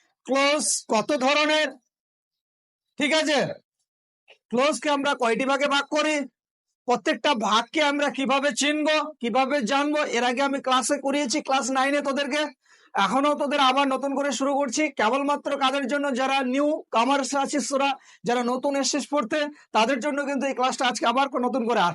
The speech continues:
পুরনো তোরা যারা আছিস, তোদের কি হবে, ঝালাই হবে, তোরা কিন্তু ভুলে গেছিস জিনিসগুলো, তাই না? তাই সেই জন্য বলছি যে তোরা একটু জিনিসগুলোকে দেখ, সুন্দরভাবে দেখবি,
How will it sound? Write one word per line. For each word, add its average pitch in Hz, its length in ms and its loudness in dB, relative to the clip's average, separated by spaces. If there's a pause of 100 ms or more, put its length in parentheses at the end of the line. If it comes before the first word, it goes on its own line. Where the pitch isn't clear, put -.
পুরনো 285 360 0
তোরা 285 240 0
যারা 277 240 2
আছিস, 277 320 -2 (200)
তোদের 240 240 0
কি 285 140 -2
হবে, 285 200 0
ঝালাই 240 360 2
হবে, 214 220 0 (240)
তোরা 285 220 2
কিন্তু 285 280 -2
ভুলে 254 320 0
গেছিস 277 300 -2
জিনিসগুলো, 262 640 0 (1000)
তাই 247 180 2
না? 285 320 0 (320)
তাই 226 140 0
সেই 294 180 2
জন্য 302 260 0
বলছি 269 400 0 (260)
যে 247 140 0
তোরা 285 320 0
একটু 302 340 -2 (460)
জিনিসগুলোকে 277 560 0
দেখ, 277 380 0 (2750)
সুন্দরভাবে 294 560 0
দেখবি, 247 480 0